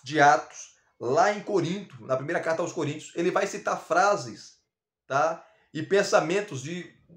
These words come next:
filósofos pagãos, não significa que Paulo está validando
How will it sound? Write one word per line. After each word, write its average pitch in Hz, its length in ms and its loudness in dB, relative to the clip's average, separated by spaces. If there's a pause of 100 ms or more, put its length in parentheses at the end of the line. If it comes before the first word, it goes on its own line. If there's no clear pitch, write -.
(1080)
filósofos 185 500 4
pagãos, 180 540 4 (400)
não 202 200 4
significa 233 640 -8
que 202 140 -8
Paulo 214 340 0
está 202 280 0
validando 190 920 -2